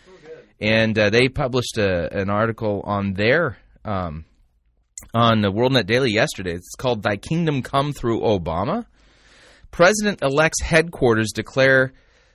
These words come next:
Speaker 2: "To God be the glory for victory." Okay, and I, I, this, I should probably put something, a link of or something up here. This is interesting. This is written by Chelsea Schilling of WorldNet Daily.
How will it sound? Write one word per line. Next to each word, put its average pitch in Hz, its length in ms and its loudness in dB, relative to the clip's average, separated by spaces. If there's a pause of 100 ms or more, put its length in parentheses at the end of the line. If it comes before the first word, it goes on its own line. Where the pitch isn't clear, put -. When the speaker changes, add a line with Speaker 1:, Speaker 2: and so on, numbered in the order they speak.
(160)
Speaker 2:
"To 135 120 2
God 147 440 2
be 139 140 0
the 123 120 0
glory 127 420 2
for 120 260 -2
victory." 107 580 -4 (1700)
Okay, 107 360 -2
and 123 340 -4 (240)
I, 117 200 -2 (400)
I, 110 160 -8
this, 80 220 -8 (180)
I 104 100 -6
should 87 160 -10
probably 85 240 -6
put - 260 -12
something, 85 320 -6
a 64 140 -8
link 90 320 -6
of 85 140 -2
or 73 80 -12
something 92 360 -6
up 80 120 -10
here. 87 120 -6
This 123 220 -2
is 123 100 -4
interesting. 107 460 -6 (400)
This 139 140 -6
is 151 160 -4
written 143 280 2
by 117 160 2
Chelsea 160 480 0
Schilling 175 540 -2
of 107 140 2
WorldNet 120 600 0
Daily. 135 460 -2